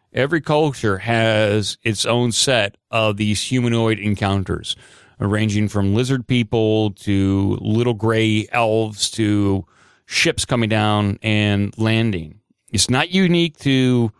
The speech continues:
one place or the other. It's kind of open to, there are commonalities throughout all these, through every culture, but it's interpreted a little different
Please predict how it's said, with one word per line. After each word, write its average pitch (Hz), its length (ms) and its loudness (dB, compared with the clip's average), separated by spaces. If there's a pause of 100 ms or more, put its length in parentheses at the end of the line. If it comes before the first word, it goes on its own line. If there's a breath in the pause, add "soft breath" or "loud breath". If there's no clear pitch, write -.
(240)
one 117 240 0
place 139 420 0
or 131 160 2
the 139 160 0
other. 107 320 2 (300)
It's 110 200 -2
kind 120 240 0
of 110 140 -2
open 113 380 0
to, 107 300 0
there 123 160 0
are 160 100 0
commonalities 160 880 0 (120)
throughout 113 300 2
all 107 180 0
these, 101 280 -2
through 113 280 -2
every 107 260 0
culture, 101 460 -4 (320 soft breath)
but 110 140 -2
it's 107 120 -4
interpreted 123 560 -2 (240)
a 101 80 0
little 127 300 0
different 110 460 -4